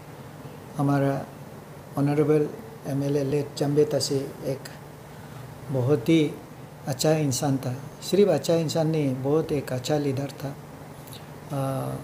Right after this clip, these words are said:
उनका जो देहांत का समाचार हमारा capital complex में जितने भी जनता है सभी लोग ने दुख प्रकट किया है,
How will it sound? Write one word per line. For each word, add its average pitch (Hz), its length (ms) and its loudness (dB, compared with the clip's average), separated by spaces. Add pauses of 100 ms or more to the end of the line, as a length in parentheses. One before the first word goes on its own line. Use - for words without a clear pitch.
(200)
उनका 151 560 4 (360)
जो 135 240 0
देहांत 135 460 0
का 147 300 4
समाचार 143 760 0 (580)
हमारा 139 320 2
capital 151 500 2
complex 143 840 -2 (260)
में 143 200 2
जितने 156 360 4
भी 151 160 6
जनता 135 360 0
है 135 340 -2
सभी 147 340 0
लोग 147 220 4
ने 147 280 0 (920)
दुख 156 180 6
प्रकट 156 420 2
किया 147 180 2
है, 139 300 0